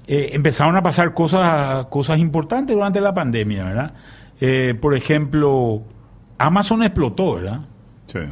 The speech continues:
Speaker 1: Porque la
Speaker 2: Por el
Speaker 1: gente
Speaker 2: tipo de negocio que plantea, ¿no?
Speaker 1: El tipo de negocio. El, el, nosotros a nuestro nivel, el negocio de delivery explotó en
Speaker 2: Sí.
Speaker 1: general,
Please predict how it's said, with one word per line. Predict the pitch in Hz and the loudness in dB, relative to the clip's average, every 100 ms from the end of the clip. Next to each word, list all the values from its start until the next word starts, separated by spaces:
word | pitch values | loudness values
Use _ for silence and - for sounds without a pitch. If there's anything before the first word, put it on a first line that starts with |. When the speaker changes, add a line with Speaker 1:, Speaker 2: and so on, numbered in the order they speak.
| 67 - - - - - | -12 -16 -20 -20 -20 -10
Speaker 1:
Porque | - 139 165 | -4 0 2
la | |
Speaker 2:
Por | 147 | 2
el | |
Speaker 1:
gente | - - | 2 2
Speaker 2:
tipo | 123 120 | 2 2
de | |
negocio | 113 95 101 107 | 4 2 2 0
que | 104 | -2
plantea, | 90 82 82 117 87 67 | -2 -4 -4 -6 -6 -8
¿no? | 80 | -4
Speaker 1:
El | 131 | -4
tipo | 123 143 170 | 0 0 0
de | 175 | 0
negocio. | 175 214 151 139 | 0 0 2 2
El, | 127 | 0
el, | 131 135 147 - 147 139 - - - - | 2 0 -2 -8 -14 -14 -14 -18 -20 -10
nosotros | 160 147 139 - 156 175 180 | -4 2 2 4 2 4 4
a | |
nuestro | 180 180 185 | 6 4 4
nivel, | 185 170 202 185 175 180 - - - - - | 2 4 4 2 0 -6 -18 -20 -20 -20 -8
el | 110 | -2
negocio | 107 117 123 | 2 2 2
de | 160 | 2
delivery | 151 131 165 208 156 123 | 2 2 2 2 2 0
explotó | 120 113 117 92 110 | -2 -2 -4 -2 -2
en | 110 | 0
Speaker 2:
Sí. | 120 | 0
Speaker 1:
general, | 131 104 92 123 | -2 -2 -2 -4